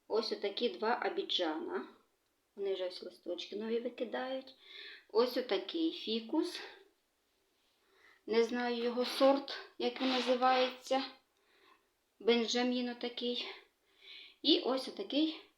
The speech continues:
великий пересадила ще свій оцей, не зна-, не знаю, як він називається. <laughs> Так. І за-, тінеки, по-моєму. Зараз я їх поливатиму.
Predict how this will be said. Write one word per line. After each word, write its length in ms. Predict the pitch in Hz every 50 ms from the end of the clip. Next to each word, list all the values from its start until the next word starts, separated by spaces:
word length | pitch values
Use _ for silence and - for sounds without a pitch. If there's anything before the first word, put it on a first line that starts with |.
| _ _
великий 680 | 208 196 202 233 277 294 277 269 262 254 247 - - - _ _
пересадила 680 | - 190 196 190 196 - 202 185 196 233 254 254 226 220
ще 240 | - - - -
свій 400 | - - - 214 240 254 254 247 - - _ _ _ _ _ _ _ _ _ _ _ _ _ _ _ _ _ _ _ _ _ _ _ _ _ _ _ _ _ _ _ -
оцей, 500 | - 359 - - 196 180 165 - - - -
не 80 | 196
зна-, 240 | 202 - 190 190 190 -
не 120 | 247 269
знаю, 260 | 269 247 220 185 170 170
як 140 | 170 -
він 80 | 180 185
називається. 580 | 185 185 214 226 262 415 403 330 - - - - - - - - - -
<laughs> 120 | - - - - - _ _ _ _ _ _ - - - - - - - - - - - - - - - -
Так. 360 | - 180 175 175 165 - - - - - - - - _ _ _ _ _ _
І 280 | 330 359 427 453 440 330
за-, 160 | 247 262 - - - - _ _
тінеки, 500 | - - 311 294 294 262 190 190 - 175
по-моєму. 520 | - - 180 180 175 170 170 170 185 185 190
Зараз 360 | - 208 208 196 190 190 - - -
я 120 | 185 175
їх 260 | 175 170 - - - _ _
поливатиму. 960 | - 226 208 175 165 160 156 156 156 160 165 - - 190 202 214 247 320 440